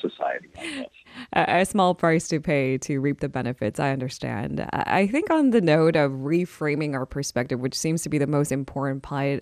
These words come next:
Speaker 2: uh, part of, uh, overcoming our fears of public speaking, one of your recommendations was,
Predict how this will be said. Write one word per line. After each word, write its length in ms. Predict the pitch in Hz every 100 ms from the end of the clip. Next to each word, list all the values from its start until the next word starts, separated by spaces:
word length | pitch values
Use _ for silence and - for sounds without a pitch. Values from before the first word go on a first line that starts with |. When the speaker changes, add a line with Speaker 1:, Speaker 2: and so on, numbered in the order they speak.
| -
Speaker 2:
uh, 160 | 135
part 300 | 135 156 147
of, 340 | 139 131 135 -
uh, 340 | 85 120 71 -
overcoming 500 | 156 147 - 170 190
our 120 | 185
fears 340 | 190 190 180 185
of 80 | 170
public 260 | 180 175
speaking, 560 | - - 185 196 190 190 _ - - - -
one 180 | 196 233
of 100 | 311
your 140 | 302
recommendations 1080 | 180 160 170 151 143 143 151 151 135 127 -
was, 560 | 147 160 151 151 -